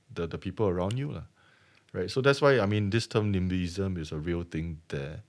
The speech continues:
Uh, it stands, it's spelled N I M B Y, not in my own backyard, right? It's an acronym.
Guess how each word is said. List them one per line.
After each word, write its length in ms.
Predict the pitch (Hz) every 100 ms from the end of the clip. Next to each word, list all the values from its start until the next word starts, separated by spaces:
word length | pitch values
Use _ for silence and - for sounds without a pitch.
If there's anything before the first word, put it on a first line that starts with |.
| _ _ - - _ _ - -
Uh, 480 | 78 78 78 78 76
it 60 | 87
stands, 320 | 101 98 - -
it's 140 | 104 -
spelled 320 | - 101 92 -
N 260 | 87 95 101
I 140 | 85 87
M 500 | 85 82 98 104 95
B 200 | - 85
Y, 400 | 78 71 76 143 - _ _ _ _ _ _ _ _ -
not 220 | 104 101
in 100 | 101
my 100 | 85
own 200 | 82 90
backyard, 440 | 85 73 76 76 - _ _ _ -
right? 140 | 87 85
It's 120 | 82
an 120 | 82
acronym. 380 | - 80 80